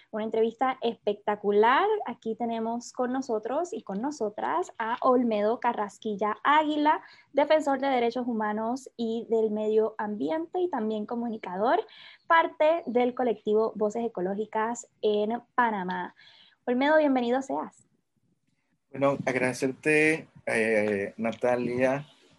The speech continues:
Speaker 2: Bonilla, por la gran oportunidad que nos brinda a nuestro equipo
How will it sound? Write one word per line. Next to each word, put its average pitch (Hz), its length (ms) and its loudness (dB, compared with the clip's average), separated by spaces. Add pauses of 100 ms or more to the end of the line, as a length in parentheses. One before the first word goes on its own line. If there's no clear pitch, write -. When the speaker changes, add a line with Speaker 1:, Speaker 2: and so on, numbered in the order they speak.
(560)
Speaker 2:
Bonilla, 117 600 -2 (960)
por 113 600 2
la 110 240 0
gran 113 140 2
oportunidad 110 720 -4
que 110 520 -6
nos 104 280 -8
brinda 113 460 -4
a 113 80 -4
nuestro 104 300 -6
equipo 175 520 -2